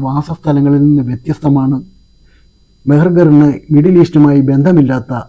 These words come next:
തനതായ പ്രാദേശിക ഉത്ഭവം ഉണ്ടാകാമെന്നും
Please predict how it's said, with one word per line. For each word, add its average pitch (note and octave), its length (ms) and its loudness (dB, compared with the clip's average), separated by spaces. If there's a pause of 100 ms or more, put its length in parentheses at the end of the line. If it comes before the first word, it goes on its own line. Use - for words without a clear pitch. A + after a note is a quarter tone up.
(140)
തനതായ D3+ 540 -2 (100)
പ്രാദേശിക C#3+ 560 -2 (220)
ഉത്ഭവം D#3+ 420 -2 (200)
ഉണ്ടാകാമെന്നും C3 600 -4